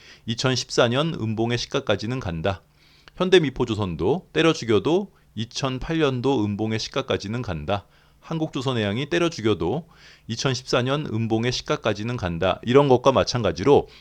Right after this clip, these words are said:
그래, 코스모 신소재 보듯이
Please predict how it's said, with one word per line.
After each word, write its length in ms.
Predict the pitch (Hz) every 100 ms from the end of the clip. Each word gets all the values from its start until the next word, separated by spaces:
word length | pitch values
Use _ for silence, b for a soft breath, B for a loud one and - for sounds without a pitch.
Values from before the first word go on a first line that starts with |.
| B -
그래, 360 | - 127 107 82
코스모 440 | - 190 208 190
신소재 720 | 175 175 165 117 123 123 85 b b b b b b _ _ _ _ _ _ _ _ _ _ _ _
보듯이 640 | - 123 120 - 87 117 196